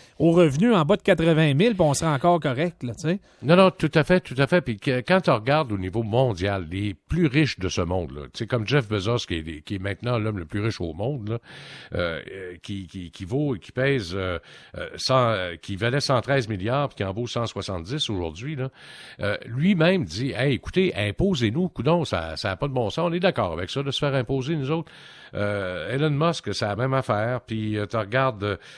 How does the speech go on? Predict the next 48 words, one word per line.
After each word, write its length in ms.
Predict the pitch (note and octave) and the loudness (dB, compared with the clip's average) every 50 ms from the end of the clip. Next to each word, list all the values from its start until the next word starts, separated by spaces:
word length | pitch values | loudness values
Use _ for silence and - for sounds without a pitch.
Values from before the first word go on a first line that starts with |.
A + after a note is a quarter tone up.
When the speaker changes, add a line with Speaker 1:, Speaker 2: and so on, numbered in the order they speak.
| - - - | -18 -10 -8
Speaker 2:
euh, 220 | F#2 F#2+ F#2 F2+ | -6 -4 -4 -4
Mark 240 | F2 G#2 B2+ C3 B2+ | -4 -2 -2 -2 -2
Zuckerberg, 760 | - - B2 G2+ - A#2+ A#2 G2 A2 G#2 G#2 A2+ A#2+ A2 G2+ | -2 -6 -8 -4 -2 -2 -2 0 0 0 0 0 -2 -2 -4
euh, 240 | F#2+ F#2 F2+ F2 E2 | -4 -4 -4 -6 -8
tu 60 | D#2+ E2 | -10 -8
sais, 160 | - D3+ D#3 | -6 -4 -2
ils 100 | D3+ B2 | -2 -2
ont 80 | G2+ G2 | -2 -2
beau, 300 | G2 C#3 D#3 D3+ C3 G#2 | -2 -2 -2 -2 -2 -2
euh, 520 | F#2+ F#2 F2 F2 E2+ D#2+ D2+ D2 D2+ D#2 E2 | -2 -2 -4 -4 -6 -8 -10 -10 -12 -10 -8
Speaker 1:
Oui. 60 | - D#3 | -2 2
Speaker 2:
Warren 260 | - - - D3+ C#3+ | 4 6 6 4 4
Buffett 380 | C3 C3+ A#2+ - E3+ E3+ - - | 2 0 0 2 0 -2 -2 -4
l'a 100 | G#2+ G#2+ | -6 -4
déjà 180 | G2 G#2+ B2+ | 0 2 2
Speaker 1:
Ben 60 | A#3 B3+ | 4 4
oui. 100 | A#3 A3 F#3 | 4 2 2
Speaker 2:
dit 80 | E3 - - - - | -2 -6 -12 -10 -2
Speaker 1:
Ben 80 | - D#3 | 0 4
oui, 120 | F3 A#3+ - | 4 6 6
puis, 100 | D#3 E3 | 8 8
Speaker 2:
lui-même, 320 | - B2+ D3 E3+ F3 C3+ | 8 8 6 4 2 2
Speaker 1:
euh, 40 | G2 | -2
Speaker 2:
a-, 160 | G#2 D#2+ - _ _ - | -4 -4 -6 _ _ -10
Speaker 1:
et, 120 | - D#3 C3+ | -10 -6 -4
Speaker 2:
a-, 120 | A#2+ B2+ | -2 -2
il 180 | A#2+ A#2+ A#2+ C3+ | 0 0 0 2
avait 140 | C3 D3 | 2 2
signé 320 | C3+ - - D3+ D#3+ F3 E3+ | 2 2 2 4 4 4 4
même 240 | C#3+ C#3 D3 D#3 C#3+ | 4 4 4 4 4
une 100 | A#2+ G2+ | 2 0
pétition 380 | - C3+ A#2+ - - - F#3+ F#3 | -2 -4 -2 -2 0 2 2 2
avec 140 | D#3 B2 | 2 0
des 180 | F#2+ G#2 G2 G2 | -2 -2 -4 -2
riches 220 | A2 D#3 E3 - | -2 -4 -2 -2
en 80 | C3 A2 | -4 -4
disant, « 240 | E2+ F2 G#2 C#3 D#3+ D3 - - - - - - - - | -4 -4 -2 -2 -4 -4 -6 -16 -20 -20 -20 -20 -14 -6
C'est 100 | - - | 2 2
pas 100 | F#3+ G3+ | 4 4
normal 420 | F#3+ C#3 G2+ A2+ C3+ D#3+ E3+ C#3+ | 4 4 4 2 2 2 2 0
que 120 | - A2+ | -2 -2
je 80 | G2+ - | -2 0
paye 200 | - B2+ C3+ C3+ | 2 2 2 2
moins 340 | A#2 G#2 A#2 C3 D#3 F3 F3+ | 2 0 2 4 4 4 4
d'impôts 360 | D#3 B2+ A2 - - D3 D3+ | 4 2 0 0 0 -4 -4
que 100 | - - | -2 -2
ma 60 | A2 | -2
secrétaire. » 500 | F#2+ - G#2+ E2+ F2 E2 E2 F2+ D#2+ - | -2 -2 -2 -2 -4 -6 -6 -6 -8 -10